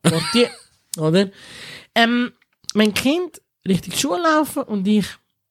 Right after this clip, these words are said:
Speaker 1: Richtung Geschäft gehe, dann kann ich abstellen. Ich weiss, okay, mein Mann ist daheim, ich vertraue ihm zu hu-, neunzig Prozent, dass du alles richtig machst. Dass du gut zu den Kindern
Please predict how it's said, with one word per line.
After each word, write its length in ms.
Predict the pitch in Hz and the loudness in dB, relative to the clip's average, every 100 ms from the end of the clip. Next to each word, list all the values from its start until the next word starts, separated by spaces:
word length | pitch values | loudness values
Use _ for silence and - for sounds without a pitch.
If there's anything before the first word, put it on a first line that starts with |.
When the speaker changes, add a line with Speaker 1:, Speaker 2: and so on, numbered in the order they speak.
| - 180 | -6 -2
Speaker 1:
Richtung 260 | 170 - | -2 -4
Geschäft 400 | - 240 269 - | -2 0 0 -2
gehe, 400 | 240 233 226 214 - | 0 2 2 -2 -2
dann 180 | 208 202 | -2 -2
kann 300 | - - 208 | -4 2 2
ich 140 | 226 185 - - | 4 0 -6 -4
abstellen. 580 | 151 - - 143 120 131 - | -2 0 -2 -2 -2 -6 -12
Ich 180 | 139 170 | -8 2
weiss, 340 | 190 269 - | 4 4 0
okay, 320 | 185 - 214 214 | -8 0 2 2
mein 140 | 196 | 0
Mann 180 | 202 202 | 0 0
ist 180 | - 170 | 0 0
daheim, 320 | 165 202 247 | 2 2 2
ich 140 | 226 | -2
vertraue 460 | - - 180 180 190 | -8 -6 0 2 2
ihm 100 | 180 | 0
zu 140 | - | -2
hu-, 160 | 175 185 _ _ _ - _ _ - | -2 -2 _ _ _ -20 _ _ -4
neunzig 320 | 190 185 - | -2 -4 -10
Prozent, 460 | 147 156 285 339 - - - - - - - - _ _ | -14 -8 -8 -8 -14 -18 -16 -16 -16 -18 -20 -20 _ _
dass 240 | 214 - - | -2 0 2
du 240 | 277 - - | 0 0 2
alles 300 | 196 208 196 | 4 4 4
richtig 420 | 185 170 - 180 | 4 2 -2 -4
machst. 540 | 147 139 - - - _ | -4 -4 -8 -10 -12 _
Dass 180 | - - | -18 -16
du 100 | 175 | -8
gut 220 | 170 - | -8 -8
zu 80 | - | -10
den 100 | - | 0
Kindern 360 | 247 254 233 | 2 2 2